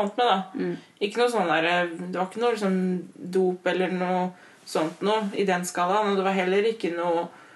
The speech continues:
Speaker 1: eh, sånn helt drøy stil i klesveien eller et eller annet sånt noe.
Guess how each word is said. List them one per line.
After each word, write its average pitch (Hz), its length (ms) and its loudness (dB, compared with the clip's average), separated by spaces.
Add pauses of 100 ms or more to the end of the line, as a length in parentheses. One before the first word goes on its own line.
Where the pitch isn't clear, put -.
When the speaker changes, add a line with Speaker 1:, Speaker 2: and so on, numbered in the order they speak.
(240)
Speaker 1:
eh, 160 240 -2
sånn 190 180 -2 (220)
helt 170 400 -2 (120)
drøy 185 340 2
stil 190 460 -2 (140)
i 208 180 -10
klesveien 190 640 -2
eller 190 160 -4
et - 180 -8
eller 208 100 -4
annet 208 160 -2
sånt 185 240 -6
noe. 254 220 2